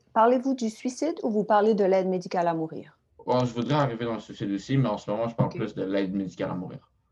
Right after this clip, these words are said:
Speaker 1: L'aide médicale à mourir. Vous me demandez ce que je pense de ça ?
Speaker 2: Exactement.
Speaker 1: Je pense que c'est extrêmement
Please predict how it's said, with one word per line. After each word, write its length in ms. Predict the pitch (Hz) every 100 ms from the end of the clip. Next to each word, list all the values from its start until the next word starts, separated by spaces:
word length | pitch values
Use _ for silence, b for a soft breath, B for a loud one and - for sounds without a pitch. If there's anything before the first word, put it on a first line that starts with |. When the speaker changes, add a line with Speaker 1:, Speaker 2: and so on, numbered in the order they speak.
| _ -
Speaker 1:
L'aide 180 | 240
médicale 380 | 226 202 185 202
à 60 | 180
mourir. 240 | 165 156
Vous 120 | 160
me 80 | 202
demandez 320 | 202 202 214
ce 100 | 226
que 140 | 220 202
je 100 | 190
pense 360 | 202 202 220
de 120 | 208 202
ça ? 220 | - 240 359 -
Speaker 2:
Exactement. 640 | 104 95 104 - 90 87 _ _ _ _ _ - -
Speaker 1:
Je 100 | -
pense 220 | - 269 277
que 100 | 277
c'est 220 | 247 240
extrêmement 920 | 175 - - 254 269 233 208 226 254